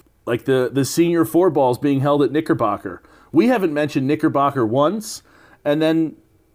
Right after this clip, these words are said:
one of our interviewers that we haven't sent out the interview yet, he mentioned Knickerbocker, and that's the first time we've ever mentioned that, and that's a course that that guy loves, said one of the best in the state. So, like,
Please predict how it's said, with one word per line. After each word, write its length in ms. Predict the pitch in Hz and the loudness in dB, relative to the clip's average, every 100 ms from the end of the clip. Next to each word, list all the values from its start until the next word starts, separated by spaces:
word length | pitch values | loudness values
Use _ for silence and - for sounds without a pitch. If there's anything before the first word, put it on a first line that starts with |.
| _ - | _ -10
one 200 | 156 208 | -2 0
of 120 | 170 | 2
our 240 | 143 131 - _ _ | 2 0 -4 _ _
interviewers 840 | 160 160 170 147 147 139 127 123 - | 0 0 2 2 2 2 0 -2 0
that 260 | 123 120 - _ | 0 -2 -8 _
we 160 | 123 127 | -6 0
haven't 320 | 139 123 107 _ - | 0 -2 -10 _ -10
sent 320 | - 131 139 | -4 -2 0
out 200 | 127 104 | 0 0
the 120 | 123 | 0
interview 360 | 165 160 123 110 | 0 0 0 0
yet, 360 | 110 120 - | 2 0 0
he 140 | 143 190 | -2 -2
mentioned 360 | 190 160 135 | -2 -2 -2
Knickerbocker, 680 | 160 196 151 127 113 131 123 | -2 -2 0 2 0 -2 -4
and 180 | 120 131 | -4 -2
that's 160 | 208 | -2
the 80 | 214 | -4
first 300 | - 185 165 | -2 -2 -2
time 200 | 180 165 | -2 0
we've 140 | 160 151 | 0 0
ever 220 | 151 143 | -2 -2
mentioned 380 | 156 202 185 139 | -2 -2 -4 -2
that, 180 | 127 - | -2 -4
and 220 | 131 135 | -6 -2
that's 220 | 143 - | -2 -2
a 60 | 165 | -4
course 320 | - 160 147 | -2 -2 0
that 100 | 139 | -2
that 200 | 139 135 | -2 -2
guy 140 | 143 131 | 0 0
loves, 500 | 135 151 143 135 - - - | 4 2 2 -8 -12 -20 -20
said 220 | - 160 135 | -4 -4 0
one 140 | 147 | 0
of 40 | |
the 60 | 143 | 0
best 300 | 131 147 - | 0 0 0
in 80 | 147 | -6
the 60 | |
state. 380 | 135 190 202 - | -6 -4 -4 -4
So, 140 | - 143 | -2 2
like, 320 | 151 147 | 2 2